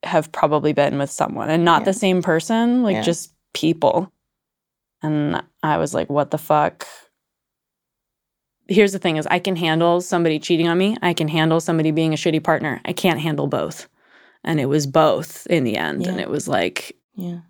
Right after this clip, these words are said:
Speaker 1: either fucking do the grocery shopping
Speaker 2: Yeah.
Speaker 1: or keep your dick in your pants.
Speaker 2: Yeah.
Speaker 1: Like,
Speaker 2: Yeah.
Speaker 1: and then November that year, a couple months later, he got really blackout at this concert we were at together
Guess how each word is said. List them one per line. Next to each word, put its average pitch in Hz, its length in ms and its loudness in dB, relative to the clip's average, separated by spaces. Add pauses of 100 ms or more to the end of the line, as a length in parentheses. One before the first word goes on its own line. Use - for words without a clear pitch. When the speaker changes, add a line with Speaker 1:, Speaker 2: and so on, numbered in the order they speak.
(300)
Speaker 1:
either 160 300 2
fucking 160 360 0
do 185 120 2
the 175 120 2
grocery 160 320 2
shopping 226 580 2
Speaker 2:
Yeah. 170 200 -8 (260)
Speaker 1:
or 180 160 6
keep 202 220 0
your 151 100 2
dick 143 220 -2
in - 80 0
your - 100 -6
pants. - 540 -8
Speaker 2:
Yeah. - 60 -2
Speaker 1:
Like, - 340 -2 (340)
Speaker 2:
Yeah. 190 140 2
Speaker 1:
and 196 100 6
then 190 460 4 (420)
November 175 540 4
that 156 180 4
year, 156 140 4
a 156 40 -2
couple 165 220 -4
months 156 260 0
later, 147 480 4 (920)
he - 200 -12
got 180 200 2
really 165 180 4
blackout 151 520 4
at 131 100 0
this 151 160 -2
concert - 400 0
we 151 120 2
were 143 80 4
at - 200 2
together 139 680 0